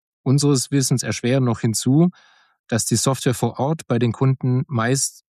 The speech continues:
durch Mitarbeiter von Palantir selbst bedient und betrieben wird. Gerade Sicherheits- und Verteidigungsbehörden oder regulierte Unternehmen aus dem Bereich der kritischen Infrastruktur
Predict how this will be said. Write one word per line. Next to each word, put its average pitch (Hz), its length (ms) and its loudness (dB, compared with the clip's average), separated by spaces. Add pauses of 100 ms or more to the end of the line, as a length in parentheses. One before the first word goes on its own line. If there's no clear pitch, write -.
durch 120 240 -2
Mitarbeiter 123 580 0
von 107 200 -4
Palantir 110 420 -2
selbst 113 300 -2
bedient 117 360 0
und 113 120 -4
betrieben 120 460 -4
wird. 95 240 -8 (600)
Gerade 123 380 2
Sicherheits- 147 460 2
und 135 80 4
Verteidigungsbehörden 143 1120 2
oder 120 380 0
regulierte 120 520 4
Unternehmen 135 640 2
aus 117 300 -2
dem 117 140 0
Bereich 107 340 0
der 117 100 -2
kritischen 120 380 -2
Infrastruktur 131 880 2